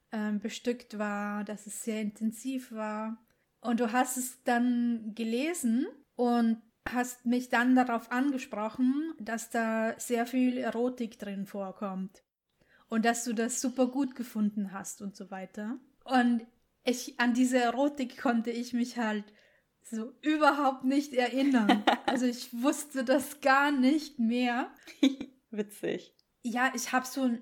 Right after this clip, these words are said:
Speaker 1: ich hab echt so hin und her geschwankt zwischen Freude darüber, dass du Spaß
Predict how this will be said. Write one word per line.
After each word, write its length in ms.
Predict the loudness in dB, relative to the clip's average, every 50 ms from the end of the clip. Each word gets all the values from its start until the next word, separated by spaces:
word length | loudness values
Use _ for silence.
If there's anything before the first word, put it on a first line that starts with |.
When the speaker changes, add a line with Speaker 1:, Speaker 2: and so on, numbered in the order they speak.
| -8 -18 -12
Speaker 1:
ich 200 | -10 -8 -6 -6
hab 160 | -8 -6 -4 -2
echt 200 | -2 -2 -4 -4
so 120 | -2 -2 0
hin 180 | 2 2 2
und 140 | 2 0 0
her 260 | -2 -2 -2 -2 -2
geschwankt 760 | -4 -6 -8 -8 -8 -6 -4 -2 -2 -2 -2 -4 -6 -10 -14
zwischen 800 | -14 -12 -10 -8 -10 -10 -10 -6 -4 -2 0 0 -2 -4 -6 -10 _ -20 -20
Freude 580 | -16 -12 -12 -8 -4 -2 2 2 2 2 2
darüber, 520 | 2 2 2 2 2 0 0 0 0 -2 -2 -4
dass 300 | -6 -6 -6 -6 -6 -8
du 80 | -8
Spaß 520 | -8 -8 -6 -4 -4 -4 -4 -8 -12 -14